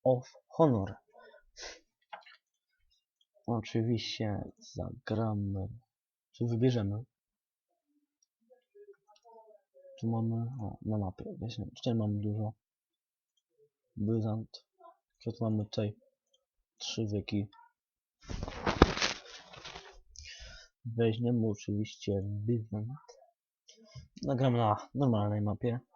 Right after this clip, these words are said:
Na, na, na, na normalnym poziomie. I tak. Jesteśmy w jakimś Soln.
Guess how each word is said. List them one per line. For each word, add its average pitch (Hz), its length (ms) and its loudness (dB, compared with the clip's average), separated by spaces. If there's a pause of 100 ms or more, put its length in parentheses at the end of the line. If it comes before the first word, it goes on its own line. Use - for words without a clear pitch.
(220)
Na, 113 300 2
na, 104 180 2 (440)
na, 123 260 4
na 127 160 4
normalnym 113 580 6
poziomie. 104 500 0 (1160)
I 113 100 -4
tak. - 280 -4 (580)
Jesteśmy 120 600 -2
w 113 440 0 (300)
jakimś 110 480 -4 (140)
Soln. 110 640 6